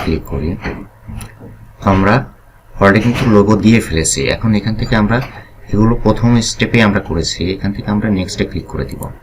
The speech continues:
নেক্সটে ক্লিক করে দেওয়ার পরে এখানে এখন যে কাজটি করতে হবে, এই নিউ সেকশন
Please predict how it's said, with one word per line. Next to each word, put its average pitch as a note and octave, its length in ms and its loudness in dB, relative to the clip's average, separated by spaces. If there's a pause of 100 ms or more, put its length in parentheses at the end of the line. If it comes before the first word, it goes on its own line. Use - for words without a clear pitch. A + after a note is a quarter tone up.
(1700)
নেক্সটে B2+ 360 2
ক্লিক A#2 260 0
করে A#2 200 2
দেওয়ার E2+ 300 2
পরে E2 200 0 (680)
এখানে G2+ 360 -2
এখন F2 200 -6 (180)
যে G2+ 140 -2
কাজটি - 300 -4
করতে - 280 -6
হবে, D#2 180 -4 (1400)
এই E2+ 80 0 (600)
নিউ C3+ 160 8
সেকশন F#2+ 380 0